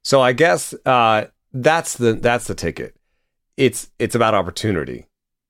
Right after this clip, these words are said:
as much as it is about, uh, quality and, and, and, and how good the player is. So if the White Sox or Tigers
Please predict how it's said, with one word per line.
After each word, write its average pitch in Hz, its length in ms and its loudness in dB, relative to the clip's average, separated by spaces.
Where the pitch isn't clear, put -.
as 101 220 0
much 107 320 0
as 98 40 0
it 90 300 -2
is - 100 -20
about, 80 460 -2
uh, 71 200 -4
quality 80 580 -4
and, 69 260 -12
and, 69 320 -10
and, 67 340 -12
and 76 140 -10
how 80 100 -4
good 78 160 -8
the 69 60 -10
player 98 400 0
is. 60 160 -8
So 107 280 2
if 143 260 2
the 117 140 2
White 113 420 2
Sox - 800 -4
or 104 240 -2
Tigers 82 920 -4